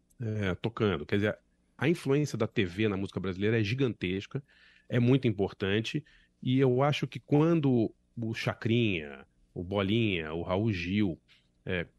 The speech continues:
ficam extremamente populares, assim, na, na T V, nos anos setenta, especialmente, né,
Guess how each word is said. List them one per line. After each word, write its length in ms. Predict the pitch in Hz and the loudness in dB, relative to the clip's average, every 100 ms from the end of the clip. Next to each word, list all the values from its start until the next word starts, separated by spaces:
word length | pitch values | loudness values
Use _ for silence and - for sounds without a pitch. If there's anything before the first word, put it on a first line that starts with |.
| _ _ | _ _
ficam 300 | - 117 117 | -4 0 0
extremamente 640 | 110 - - 156 143 120 - | -2 -4 0 2 2 0 0
populares, 800 | 123 113 101 95 113 104 76 82 | -4 -4 -4 -2 -2 -2 -4 -10
assim, 300 | 76 - 90 | -10 -8 -6
na, 120 | 87 - | -6 -6
na 140 | 87 | -8
T 160 | 87 85 | -6 -6
V, 160 | 95 | -2
nos 160 | 107 87 | -2 -2
anos 160 | 95 - | -6 -6
setenta, 480 | 87 - 117 113 | -10 -2 0 0
especialmente, 800 | 85 - 87 80 82 110 120 - | -4 -12 -12 -8 -4 -2 -4 -4
né, 160 | 92 104 | -6 -6